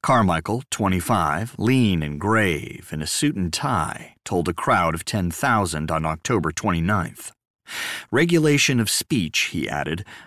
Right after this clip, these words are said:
"amounted to a struggle over whether or not black people will have the right to use the words they want to use without white people giving their sanction." Days later, Reagan won the election, and the conservative movement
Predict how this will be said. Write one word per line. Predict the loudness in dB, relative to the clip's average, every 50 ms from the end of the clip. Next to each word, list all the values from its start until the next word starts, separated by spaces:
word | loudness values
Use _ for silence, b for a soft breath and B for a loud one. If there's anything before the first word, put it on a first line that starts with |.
| B
"amounted | B -4 0 2 2 2 2 0 -2 -2 -2
to | -2 0 0 2
a | 2
struggle | 2 0 2 2 2 2 2 0 -2 -6 -8 -12 _ -14 -10
over | -6 -4 -2 0 2
whether | 2 2 2 2
or | 2 2
not | 2 0 0 -2 -2
black | -2 0 0 0 -2 -4
people | -6 -6 -6 -4 -2 -2 -2
will | -2 0
have | -2 -2 -2 0
the | 0 2
right | 2 2 2 0
to | -2 -2
use | -2 -2 -2 -2 -2
the | -2
words | 0 2 2 2 0 0
they | 0 2 2 2
want | 2 2 2 0 0 0 -2 -4
to | -6 -6 -6 -8
use | -10 -14 -14 -12 -10 -10 -10 B B B B B B -10
without | -6 -2 -2 -2 -2 -2
white | -2 0 0 0 0 0
people | -2 -4 -2 -2 -4 -6 -6 -6
giving | -6 -4 -4 -4 -4
their | -2 -2 -2
sanction." | -2 -2 -2 0 0 0 0 -2 -2 -4 -6 -10 -18 -20 _ _ _ _ _ B B B B B B B B
Days | 2 4 4 4 2 2
later, | 0 0 2 2 0 -2 -2 -4 -6
Reagan | -4 0 2 2 4 2 2 0 0 -2 -4 -6 -4
won | -4 -2 -2 0
the | 0
election, | 0 0 0 0 0 0 -2 -4 -4 -6 -10 -16 _ _ _ -8
and | -6 -4
the | -4 -4
conservative | -4 -4 -4 -2 0 2 2 2 2 2 0 2 2
movement | 4 4 6 4 4 2 0 -2 -2 -4